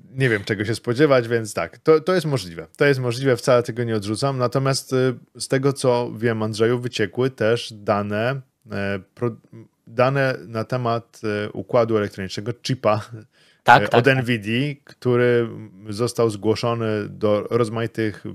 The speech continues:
Speaker 1: procedur celnych i tak dalej i już wiadomo,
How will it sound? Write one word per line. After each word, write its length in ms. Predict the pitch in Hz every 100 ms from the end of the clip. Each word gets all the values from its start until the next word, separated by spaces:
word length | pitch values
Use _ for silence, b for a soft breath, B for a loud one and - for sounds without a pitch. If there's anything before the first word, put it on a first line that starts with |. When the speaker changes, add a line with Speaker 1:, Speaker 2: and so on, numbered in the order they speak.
| -
Speaker 1:
procedur 420 | 117 120 110 101
celnych 460 | - 123 123 110 92
i 20 |
tak 160 | 104 101
dalej 460 | 113 160 139 95
i 80 | 131
już 220 | 143 175
wiadomo, 640 | 143 120 98 87 104 131